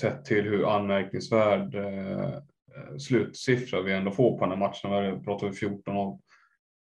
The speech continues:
Ja, nej, jag, jag, jag var, jag var inte riktigt beredd på den. Samtidigt som, eh, funderar man, ger det mer eftertanke och vänder och vrider på det, så, så är det inte helt ologiskt. Eh,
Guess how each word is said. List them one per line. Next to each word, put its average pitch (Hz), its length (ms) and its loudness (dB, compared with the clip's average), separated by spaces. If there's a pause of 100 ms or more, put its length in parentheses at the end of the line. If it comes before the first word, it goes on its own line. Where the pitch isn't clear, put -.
Ja, 120 320 8
nej, 123 240 8
jag, 123 200 6
jag, 127 360 6
jag 131 180 8
var, 147 200 8
jag 113 140 6
var 170 80 4
inte 185 160 -2
riktigt 117 260 -2
beredd 113 320 0
på 113 80 -8
den. 113 380 0
Samtidigt 110 440 -4
som, 101 260 -2
eh, 101 380 -4
funderar 110 420 0
man, 104 200 -6
ger 110 160 0
det 101 120 -4
mer 107 220 -6
eftertanke 107 640 -6
och 104 220 -4
vänder 107 240 -2
och 101 60 -8
vrider 131 260 2
på 107 120 -4
det, 101 80 -4
så, 98 240 -6
så - 160 -6
är 107 80 0
det 104 100 -4
inte 104 180 -4
helt 107 220 -4
ologiskt. 104 640 -4 (640)
Eh, 98 380 -6